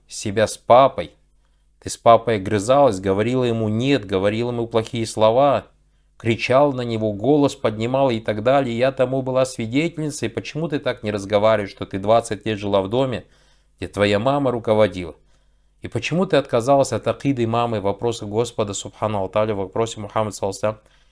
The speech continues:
и не отказываешься от акиды своей феминистической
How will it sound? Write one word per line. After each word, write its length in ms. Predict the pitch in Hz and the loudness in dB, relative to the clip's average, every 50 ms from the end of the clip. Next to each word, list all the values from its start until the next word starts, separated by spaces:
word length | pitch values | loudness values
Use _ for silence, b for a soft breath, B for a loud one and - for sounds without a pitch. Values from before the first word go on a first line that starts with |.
| _ _ _ | _ _ _
и 80 | - 98 | -6 -4
не 120 | 104 104 | -2 -2
отказываешься 680 | 101 98 - - 131 139 131 123 117 110 95 - - 95 | -2 -2 0 2 4 4 4 2 0 -4 -4 -4 -4 -4
от 140 | 92 - | -4 -2
акиды 420 | 98 90 - - 147 151 139 113 98 | -4 -4 -4 -4 -4 -4 -2 -4 -6
своей 340 | - - 110 104 110 113 104 | -6 -6 -4 -4 -2 -2 -4
феминистической 1160 | - - 104 95 101 98 101 92 - - - 143 143 139 - - - - - 98 87 87 - | -4 -6 -6 -6 -4 -4 -4 -6 -6 -6 -4 -4 -4 -4 -6 -10 -10 -8 -8 -8 -8 -8 -10